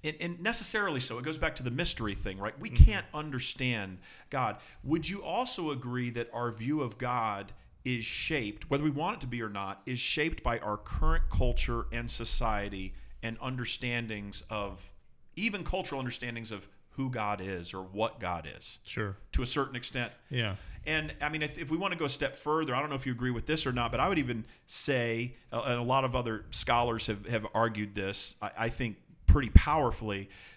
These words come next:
Speaker 1: that even Greco-Roman understandings of God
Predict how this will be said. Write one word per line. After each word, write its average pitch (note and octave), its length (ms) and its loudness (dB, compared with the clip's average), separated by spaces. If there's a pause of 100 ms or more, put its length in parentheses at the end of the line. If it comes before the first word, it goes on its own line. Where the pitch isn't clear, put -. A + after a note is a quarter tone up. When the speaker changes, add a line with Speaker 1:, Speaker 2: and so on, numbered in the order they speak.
Speaker 1:
that C3+ 460 -2 (180)
even C3+ 600 -2 (880)
Greco-Roman C#3 1040 0
understandings G#2+ 1000 -2 (100)
of G#2 300 0
God E2 500 -4